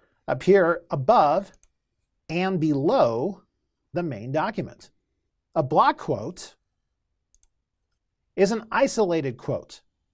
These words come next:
for emphasis, like the one we see here, and it is usually in its own text frame. A caption is usually tied to an image or similar object and is used to describe the image or object.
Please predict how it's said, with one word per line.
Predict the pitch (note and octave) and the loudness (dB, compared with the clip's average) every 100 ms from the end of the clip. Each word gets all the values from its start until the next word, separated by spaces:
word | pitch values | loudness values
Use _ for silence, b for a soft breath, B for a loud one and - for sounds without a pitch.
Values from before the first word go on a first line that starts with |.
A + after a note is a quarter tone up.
| _ _ _ _ | _ _ _ _
for | G3 A3 | 2 2
emphasis, | A#3+ - E3 - - - - _ _ - | 0 -2 -4 -6 -14 -16 -18 _ _ -14
like | A#2 | -4
the | D#3+ | 0
one | E3 E3+ | 0 0
we | E3+ | -4
see | - F3+ | 0 0
here, | D3+ B3 D3+ D#3+ - _ _ _ _ - | 2 4 4 2 -4 _ _ _ _ 0
and | F#3+ | 2
it | G#3 G#3+ | 4 2
is | C#3+ | 2
usually | G#3+ D4+ G#3 F#3+ G3 | 2 2 2 2 2
in | F3+ | 0
its | F3+ - | -2 -2
own | D3 C#3+ | -4 -4
text | - E3+ - | -4 -4 -6
frame. | - G2 - _ _ _ _ _ - | -12 -14 -14 _ _ _ _ _ -2
A | G3 | 0
caption | - C#4 E4+ - C#3 G#2 D#3 _ _ _ _ | 2 4 4 2 -6 -6 -12 _ _ _ _
is | B3 A#3+ | -2 2
usually | C4 E4 D#4+ C#4+ | 6 6 6 0
tied | A3 D3+ D3 D#3 | 0 0 2 2
to | F#3+ G3+ | 0 0
an | |
image | C3+ C#3+ D#3 | -2 -4 -2
or | A#3+ | -2
similar | - G#3 F3 D3+ | 2 2 4 4
object | A#2 A2 B2+ D#3 F3 | 2 -2 -4 -4 -2
and | F3+ | -2
is | F#3+ C#3 | -2 -2
used | C#3 C#3 | -2 0
to | D#3 | -2
describe | F3+ - A#2+ C3 | -2 -4 -4 -4
the | D3 C3 | -4 -6
image | B2 B2+ | -8 -2
or | D3 | 0
object. | F3+ F#3 A#2 - | 0 0 -4 -14